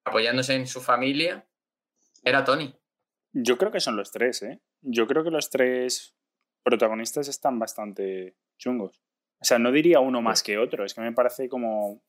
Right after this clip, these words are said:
Speaker 2: ¿quién quieres más? ¿A papá o a mamá? O sea, no, no me parece que haya comparación. Y hay Thanos, que también estamos comentando. ¿No os parece como que Thanos es más fuerte en esta que en la anterior?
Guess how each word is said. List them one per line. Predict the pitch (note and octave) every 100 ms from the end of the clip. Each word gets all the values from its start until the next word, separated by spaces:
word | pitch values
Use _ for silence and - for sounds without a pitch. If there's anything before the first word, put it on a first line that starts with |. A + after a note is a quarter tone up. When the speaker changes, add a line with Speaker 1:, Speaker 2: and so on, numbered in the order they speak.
| _ B2
Speaker 2:
¿quién | A#2 A2
quieres | A#2 G#2+
más? | G#2+ A#2
¿A | F#2+
papá | F2+ G#2 G#2
o |
a | G2+
mamá? | F#2 G#2+
O | A2 - _ _ _ _ _ _
sea, | - A2+
no, | A2 A2 A2 A#2
no | A#2+
me | A#2+
parece | B2+ C3+ B2
que | A2+
haya | G#2+ G#2
comparación. | G2+ G2 G2 - A#2 B2 _ _ _ _ _ _ _ _ _ _ -
Y | B2
hay | A#2 A#2 A#2
Thanos, | A#2 C#3+ B2+ A2 -
que | A2+
también | A2+ A2+ A#2+
estamos | - C3 -
comentando. | A#2+ A2 A2 A2+ A2
¿No |
os | A#2
parece | F3 F#3 G3
como | F3+ E3
que | D#3 D3+ D3 _ _ _ _ -
Thanos | D3 C#3 C3+ - _ _ _ _ _ _ _ _ _
es | D#3 D3+
más | D3+ -
fuerte | D#3 D3 C#3 C#3+
en | C3+
esta | C3 - B2 B2+ _ -
que | C3+
en | C3
la |
anterior? | B2+ D3 -